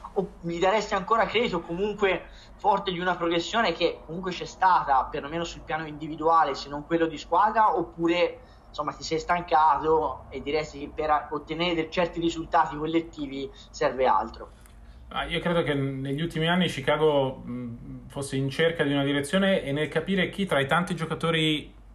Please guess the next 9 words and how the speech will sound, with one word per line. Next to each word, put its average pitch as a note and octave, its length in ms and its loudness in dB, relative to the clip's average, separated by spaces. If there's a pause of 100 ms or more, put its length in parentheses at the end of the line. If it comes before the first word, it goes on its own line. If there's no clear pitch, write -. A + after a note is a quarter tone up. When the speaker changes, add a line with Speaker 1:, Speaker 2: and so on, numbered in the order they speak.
(100)
Speaker 2:
intriganti, D3 1000 0
ah, G#2 160 -12
mh, A#2+ 720 -10 (240)
di C#3 140 -4
prospettiva D#3 600 0
che D#3 100 -2
aveva C#3+ 180 0
nel D3+ 160 -2
roster, E3+ 760 0